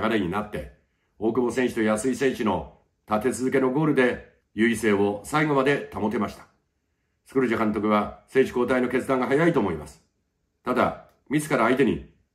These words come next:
決定機が複数あったことは反省したいところ。また良い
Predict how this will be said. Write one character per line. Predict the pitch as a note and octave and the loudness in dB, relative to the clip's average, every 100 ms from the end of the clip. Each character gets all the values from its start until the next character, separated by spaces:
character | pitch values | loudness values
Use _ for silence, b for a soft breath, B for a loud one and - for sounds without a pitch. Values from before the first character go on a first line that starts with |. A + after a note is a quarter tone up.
| _ _ _ _ | _ _ _ _
決 | - A#2 | -4 2
定 | B2+ | 2
機 | A2 | 2
が | G2 | -2
複 | - C3+ | -2 -2
数 | C3 | 0
あ | B2 | 0
っ | |
た | B2 | 0
こ | G#2 | -2
と | C3 | 2
は | B2+ - - _ _ _ _ _ _ | 2 0 -6 _ _ _ _ _ _
反 | G2+ G#2+ | -4 -2
省 | G2+ | -2
し | E2 | -2
た | F#2 | -4
い | |
と | F2 | -6
こ | D#2+ | -8
ろ。 | C#2+ - _ _ _ - | -10 -14 _ _ _ -8
ま | G2+ | -2
た | A2 | 2
良 | A2+ D3+ | 4 4
い | A#2+ | 2